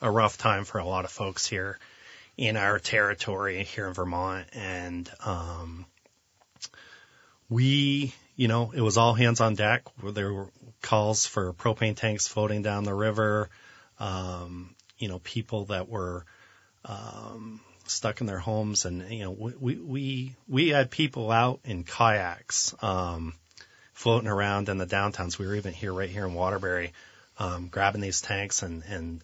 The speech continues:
and tying 'em. Um, and it didn't matter if it was ours or a competitor's. It was, um, trying to do the right thing, um, trying to keep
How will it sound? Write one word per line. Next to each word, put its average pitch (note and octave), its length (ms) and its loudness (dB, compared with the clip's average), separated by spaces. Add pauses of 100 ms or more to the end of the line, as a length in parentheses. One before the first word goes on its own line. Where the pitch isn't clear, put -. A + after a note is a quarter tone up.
and F2 200 -6
tying F#2+ 440 -4
'em. F2 340 -8
Um, F2 320 -8
and F#2+ 100 -10
it F#2+ 120 -10
didn't B2 160 0
matter F#2 280 -2
if F#2+ 160 -6
it F2+ 100 -12
was F2 440 -4 (280)
ours F#2+ 440 -2
or F2+ 120 -6
a E2 40 -10
competitor's. F2+ 840 -4
It F#2+ 180 -10
was, F2+ 600 0 (560)
um, F2+ 360 -8
trying C3 220 6
to B2+ 120 6
do B2+ 40 10
the A#2+ 80 6
right A#2 200 6
thing, A2+ 380 -2 (760)
um, G2 320 -4
trying A2+ 200 2
to G#2+ 60 0
keep A2+ 280 0